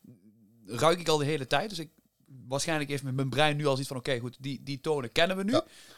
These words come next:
Speaker 1: Eh, waardoor ik in de smaak veel meer die, die frisse, aardse toon inderdaad
Speaker 2: Mhm.
Speaker 1: terugkrijg. Ehm, ik zie hier, want het staat mij de hele tijd aan, dat het vijfenveertig procent alcohol is.
Speaker 2: Ja.
Speaker 1: Ehm,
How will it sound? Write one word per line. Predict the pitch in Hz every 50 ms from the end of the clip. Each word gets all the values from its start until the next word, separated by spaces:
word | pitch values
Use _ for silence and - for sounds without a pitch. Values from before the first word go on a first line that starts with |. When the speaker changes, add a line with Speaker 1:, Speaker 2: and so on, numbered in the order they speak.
| - _ _ _ _
Speaker 1:
Eh, | - - 135 131 127
waardoor | 139 143 151 151
ik | 147 143
in | 143
de | 139 131
smaak | - - 175 175 165 -
veel | - - - 147 147 185 214 214
meer | 196 180 170 156 143 135
die, | 135 139 131
die | 123 123 120 117
frisse, | - - - - 143 175 180 175 - - 151 143 139 135 127 - _ _ _ _ _ _ _ _ _ _ _ _ - - - - _
aardse | - 156 175 180 - - - 165 -
toon | - 170 160 160 156
inderdaad | 147 139 123 117
Speaker 2:
Mhm. | 110 110
Speaker 1:
terugkrijg. | 120 143 127 - 143 135 131 127 - - - - - - - - _ _
Ehm, | - 123 123 123 123 123 120 117 117 113 113 117 120 - - _ _ _ _ _
ik | - 147 -
zie | - - 220 202
hier, | 180 170 147 135
want | 123 120 117
het | - 120 -
staat | - - 131 131 -
mij | 139 127 127
de | 123
hele | 123 127 123
tijd | - 120
aan, | 131 135 127 117 107 - - - -
dat | - 139 131
het | 127
vijfenveertig | - - 151 147 135 127 127 135 123 127 -
procent | - 131 120 123 113
alcohol | 104 147 175 - 175 180 190
is. | 262 277 - - - _ - - -
Speaker 2:
Ja. | - - - -
Speaker 1:
Ehm, | 120 123 123 123 123 120 117 117 117 120